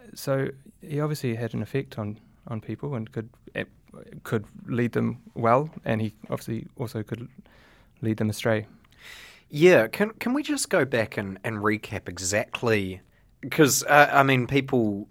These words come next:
Speaker 2: now when they think about fixing, they think about things like, uh, Muhammad Amir's no balls or, or something like that. What, what exactly was it that Hansi Cronje did?
Speaker 1: Um, basically,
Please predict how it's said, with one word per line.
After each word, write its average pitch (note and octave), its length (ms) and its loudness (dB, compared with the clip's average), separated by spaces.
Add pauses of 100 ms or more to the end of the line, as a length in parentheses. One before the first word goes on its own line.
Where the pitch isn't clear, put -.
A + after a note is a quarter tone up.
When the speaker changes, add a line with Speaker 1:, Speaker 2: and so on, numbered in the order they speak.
Speaker 2:
now A2 360 4
when G2+ 180 0
they F#2+ 100 -2
think G2 200 -8
about F#2+ 220 -6
fixing, F#2 720 -4
they F#2 100 -6
think F#2 220 -12
about - 240 -8
things F2+ 260 -14
like, E2 260 -12 (520)
uh, F2 320 -4
Muhammad F#2 380 0
Amir's F#2 500 -4
no F2+ 160 -8
balls F#2 540 -6
or, A1+ 120 -14
or F2+ 380 -6
something G2+ 340 -8
like F#2+ 240 -4
that. G#2 200 -4
What, E3 320 2
what F3 200 0
exactly C#3 580 -4
was G2 340 -2
it F#2 100 -8
that F#2+ 180 -8
Hansi F#2+ 360 -8
Cronje F2+ 520 -8
did? D#2 400 -8 (1120)
Speaker 1:
Um, F#3+ 480 0 (600)
basically, D#3+ 840 2